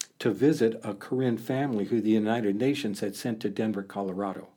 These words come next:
And I had learned that she was in Denver. And so I went to visit, and I stayed with the Korean family there for three days with Sharon. Well, she hooked me up with a family in Waimalai, Thailand, and the Bible school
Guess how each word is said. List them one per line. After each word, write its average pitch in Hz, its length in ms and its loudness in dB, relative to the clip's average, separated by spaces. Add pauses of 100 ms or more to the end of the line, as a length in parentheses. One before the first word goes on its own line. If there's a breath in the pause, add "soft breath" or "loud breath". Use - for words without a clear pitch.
(1000 loud breath)
And 107 160 0
I 107 120 2
had 98 120 4
learned 120 300 4
that 101 160 2
she 117 120 0
was 107 220 4
in 95 160 2
Denver. 117 500 -2 (720 loud breath)
And 101 160 -2
so 104 180 -4
I 104 80 0
went 104 280 -2
to 101 100 -6
visit, 98 420 -4 (160)
and 92 140 -8
I 87 80 -6
stayed 120 380 2
with 101 100 0
the 98 80 -2
Korean 107 300 -2
family 107 640 -6 (420 loud breath)
there 98 240 0
for 92 180 -6
three 104 320 -4
days 92 560 -2
with 92 160 -8
Sharon. - 480 -8 (480 loud breath)
Well, 101 140 2
she 98 180 2
hooked 127 300 0
me 113 160 2
up 104 180 -4
with 95 80 -8
a 90 60 -12
family 101 720 -2
in 87 300 -6 (140)
Waimalai, 104 580 -2
Thailand, 110 560 -4 (460 loud breath)
and 101 280 -2
the 92 60 0
Bible 104 360 0
school 92 600 -4